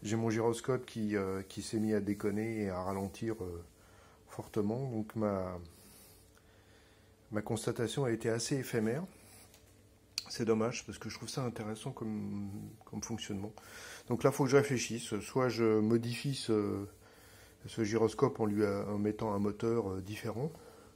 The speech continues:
J'en ai plein qui traînent, là, comme je démonte plein de matériel, j'en ai plein qui traînent, je vais voir. Soit je refais un système avec un gyroscope plus, plus gros, tel que c'est que j'ai utilisé, euh, dans les systèmes que j'avais avant.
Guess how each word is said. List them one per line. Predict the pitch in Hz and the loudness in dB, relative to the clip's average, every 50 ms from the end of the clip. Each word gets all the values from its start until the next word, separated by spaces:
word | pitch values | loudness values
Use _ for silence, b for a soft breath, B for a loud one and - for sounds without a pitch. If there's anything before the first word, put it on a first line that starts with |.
| B B B B B B B B B B B | B B B B B B B B B B B
J'en | - 120 113 | -2 2 2
ai | 117 | 4
plein | 113 120 123 117 | 4 4 2 2
qui | 113 - - | 2 0 -2
traînent, | - - 123 120 117 107 | 0 4 4 4 4 4
là, | 101 98 | 0 -2
comme | - 107 101 101 | -2 -2 -2 0
je | |
démonte | 98 110 104 107 104 101 | 0 0 2 2 0 0
plein | - 117 110 | 0 0 2
de | 107 | 2
matériel, | 107 104 - 104 101 101 110 107 104 104 101 90 87 90 | 2 0 0 -2 -2 0 0 0 0 -2 -4 -8 -10 -14
j'en | - - 98 | -14 -14 -14
ai | 95 | -12
plein | - - 107 - | -10 -10 -10 -10
qui | - - | -10 -10
traînent, | - - 104 110 131 139 | -6 -2 -2 0 0 -2
je | 113 117 113 | -2 -2 0
vais | 101 | 0
voir. | 101 110 123 135 - B B B B B B B B B B B B B B - | 2 2 0 0 -4 B B B B B B B B B B B B B B -8
Soit | - - 135 139 147 139 | 2 6 10 10 10 10
je | 120 123 | 10 8
refais | 110 110 120 123 123 - 147 135 135 | 8 10 8 8 8 8 8 8 8
un | 135 127 | 8 4
système | - - 120 110 - 127 123 135 | 2 0 -2 2 4 4 4 4
avec | 127 117 113 - | 4 2 4 4
un | 110 | 2
gyroscope | 101 110 113 110 107 104 - - 120 117 120 - | 2 2 0 0 0 -2 -2 -4 -4 -4 -4 -10
plus, | - 113 113 110 113 113 107 107 107 107 107 104 98 B B B B B B B B - | -10 -8 -6 -4 -4 -2 -2 -2 -2 -2 -2 -4 -6 B B B B B B B B -6
plus | - 123 | -4 0
gros, | 107 110 113 120 143 - - B B B B B B B B - - - B B B B B B B B B | 2 4 4 4 4 0 -6 B B B B B B B B -20 -20 -20 B B B B B B B B B
tel | - 110 95 | -4 -4 -2
que | - 113 | -2 -2
c'est | 107 - - 113 | -2 0 -2 -2
que | - | -2
j'ai | 107 107 | 0 0
utilisé, | 104 101 - - 110 101 101 101 92 107 110 113 117 | 0 0 -2 -6 -6 -4 -4 -2 0 0 0 0 2
euh, | 113 101 95 95 95 | 0 -2 -2 -4 -4
dans | 95 95 92 | -4 -4 -4
les | 95 | -4
systèmes | 87 - - - - 107 104 101 | -6 -8 -8 -8 -6 -4 -4 -4
que | - 95 | -4 -6
j'avais | 87 90 85 90 87 | -6 -6 -4 -4 -6
avant. | 80 80 82 90 | -6 -6 -10 -12